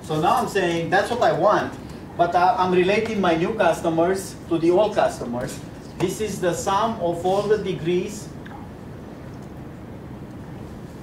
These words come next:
for all vertices except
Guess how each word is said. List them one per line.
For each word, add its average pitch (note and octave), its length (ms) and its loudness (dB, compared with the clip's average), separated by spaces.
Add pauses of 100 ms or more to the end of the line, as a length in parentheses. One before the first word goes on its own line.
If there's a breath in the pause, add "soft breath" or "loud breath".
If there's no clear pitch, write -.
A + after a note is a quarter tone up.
(120)
for F3 220 2
all G3 340 4
vertices D#3+ 880 0 (1040)
except - 800 0